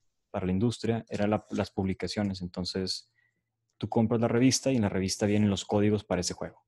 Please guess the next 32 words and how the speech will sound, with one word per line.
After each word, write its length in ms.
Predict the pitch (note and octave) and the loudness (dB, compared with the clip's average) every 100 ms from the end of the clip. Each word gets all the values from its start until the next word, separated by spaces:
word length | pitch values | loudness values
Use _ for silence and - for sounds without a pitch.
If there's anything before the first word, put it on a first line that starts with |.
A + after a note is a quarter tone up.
| - _ _ _ _ _ - | -20 _ _ _ _ _ -12
Entonces, 500 | G#2 F#2+ - F#2 F#2 | -6 -4 -2 -4 -2
ahí 80 | F2+ | -2
están 200 | - G#2+ | 0 -2
los 120 | - | 2
códigos 520 | B2+ B2 B2 B2+ - | 4 6 4 2 0
y, 300 | G2+ F2+ F2 | -2 -2 -2
pues, 180 | - - | -6 0
claro, 240 | G#2 F2+ | 2 2
le 80 | F2+ | 2
dices 160 | F2+ - | 2 2
a 40 | |
tus 160 | G#2+ F#2 | 2 0
amigos, 360 | F#2 G2 E2+ | 2 0 -2
¿no? 260 | F2 B2+ - _ - | -4 -8 -12 _ -4
Pero 420 | F#2+ F2+ F2 E2 - _ - | 0 2 0 -2 -10 _ -14
así 200 | G2+ - | -6 0
vendían 280 | G#2 G#2 G#2 | 2 4 4
revistas 640 | G#2 A#2 A2 A2 - - _ _ _ _ _ _ _ _ | 4 4 2 -4 -6 -10 _ _ _ _ _ _ _ _
y 100 | G#2+ | -2
esos 180 | G#2 G#2 | 0 0
códigos, 380 | A2 G#2+ G#2+ A2 | 4 4 4 0
pues, 120 | F#2 | -4
usualmente 400 | F#2+ F#2+ F#2+ F#2+ | -2 0 0 -2
son 180 | G2 F#2 | -4 -4
cosas 280 | F#2 F2+ - | -6 -8 -6
como 320 | F#2 E2 E2+ | -6 -4 -4
balas 280 | A#2 C#3 C3 | -2 0 -2
infinitas 540 | G#2+ G#2 G2 - - | 0 -2 -2 -6 -8
o 60 | F#2+ | -2
vidas 220 | B2+ B2 | -2 -2
infinitas 560 | A#2+ G#2 G2 - - - | -2 -2 -4 -6 -12 -12
o 240 | B1 A#1+ | -12 -12